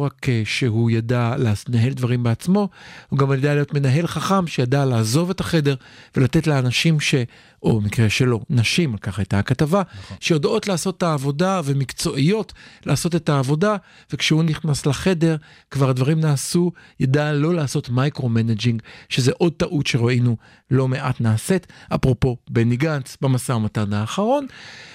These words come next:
Speaker 1: ו-, בסך הכל הצליח לנהל דברים כך שהיום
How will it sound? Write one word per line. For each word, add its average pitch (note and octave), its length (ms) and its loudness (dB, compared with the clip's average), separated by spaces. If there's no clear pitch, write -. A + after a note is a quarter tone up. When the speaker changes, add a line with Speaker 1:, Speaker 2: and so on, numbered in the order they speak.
Speaker 1:
ו-, E3 160 4
בסך B3+ 360 2
הכל C#4 300 0
הצליח A3+ 500 0
לנהל F#3 440 2
דברים A3 460 -2
כך G#3+ 260 -2
שהיום G#3 1200 -2